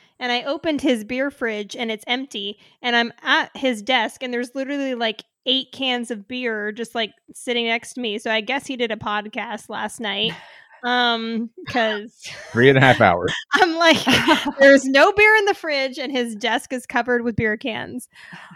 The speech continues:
Speaker 1: Yeah. Boozy bracket, bruisey something was going on.
Speaker 2: No, we, uh, so Mike and I hopped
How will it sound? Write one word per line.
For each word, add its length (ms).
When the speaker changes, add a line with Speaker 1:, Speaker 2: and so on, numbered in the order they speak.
Speaker 1:
Yeah. 220
Boozy 360
bracket, 440
bruisey 480
something 680
was 140
going 280
on. 400
Speaker 2:
No, 140
we, 340
uh, 380
so 240
Mike 360
and 120
I 300
hopped 400